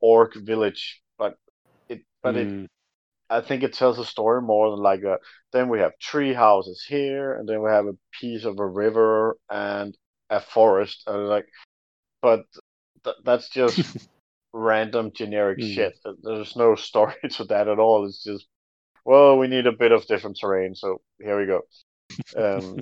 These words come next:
Speaker 2: <laughs>
Speaker 1: and, and for when we, now you
Speaker 2: Hmm.
Speaker 1: make fun of me
Speaker 2: Hmm.
Speaker 1: s-,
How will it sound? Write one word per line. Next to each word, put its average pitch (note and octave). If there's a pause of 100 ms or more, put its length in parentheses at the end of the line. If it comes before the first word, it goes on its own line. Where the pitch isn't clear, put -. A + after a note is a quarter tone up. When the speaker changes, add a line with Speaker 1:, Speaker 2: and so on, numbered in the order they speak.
Speaker 2:
<laughs> -
Speaker 1:
and, A#2+
and A2
for G#2+ (420)
when A2
we, G#2+ (600)
now A2
you G#2+
Speaker 2:
Hmm. G#2+
Speaker 1:
make G#2+
fun A#2
of G#2+
me G#2+
Speaker 2:
Hmm. G#2+ (200)
Speaker 1:
s-, -